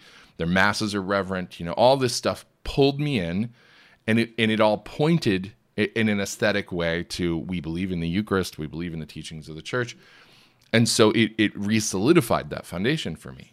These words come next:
And to have been so manipulated, and I, and I told you this when I talked to you yesterday on the phone, but I found a letter that I wrote, uh, as a teen during my coworker year,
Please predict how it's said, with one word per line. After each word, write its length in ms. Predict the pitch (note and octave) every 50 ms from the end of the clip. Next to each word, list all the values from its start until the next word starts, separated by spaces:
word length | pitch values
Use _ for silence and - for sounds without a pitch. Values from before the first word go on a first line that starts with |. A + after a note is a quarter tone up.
| _ _ -
And 220 | G#2 G#2 G2+ G2
to 140 | - C3 C3
have 240 | A#2+ - C#3 B2 A#2+
been 220 | B2+ C#3 D3+ D#3+
so 260 | D3+ - - E3 D3+ D3+
manipulated, 840 | C#3+ C3 A#2 A#2 C3 D3+ - - E2 C2+ A#1+ A1+ A#1+ C2+ D2 - A#2+ - _ _ _ _ _ _ _ _ _ -
and 100 | - G#2
I, 160 | A2+ B2 B2 A#2+ -
and 80 | B2 B2+
I 120 | B2+ B2+
told 340 | A#2+ A#2+ - - G#3 G#3 D3+
you 60 | G#2+
this 260 | F2 F2 E2+ - -
when 140 | F#2+ F#2 F#2
I 100 | F#2 F#2+
talked 300 | F2+ - A#2 G#2 G2+ -
to 60 | -
you 60 | F2+ F2+
yesterday 300 | F#2 - - - F2 E2
on 60 | D#2+
the 60 | D#2+
phone, 300 | - - A2+ G2+ F2 E2+
but 200 | D#2 D2+ - - _ _ _ _ _ _ _ _ _ _ _ _ _ _ - -
I 80 | - C#3
found 280 | B2 D3 C#3 D#3 D3+ A#2+
a 20 |
letter 400 | G2+ G2+ G#2+ G2+ C#2+ A1 - - - _ _
that 100 | - F2
I 80 | F2+ F2+
wrote, 480 | E2+ E2+ F2 D#2 C#2+ - - - - - _ _ _ _ -
uh, 420 | E2+ E2 D#2 D2+ D2+ D2 D2+ D2+ - _ _ _ _ _ _ -
as 120 | - F#2+ F#2+
a 60 | G#2+
teen 380 | G#2 - F#2 D#2 D#2 E2+ F#2+ G2+
during 240 | - F2 G2 G2
my 100 | G2 F#2 F2+
coworker 420 | - F#2+ E2 D2 C#2+ C2+ C2 C2+ C#2+
year, 300 | C#2 C2 C2+ D#2 G#2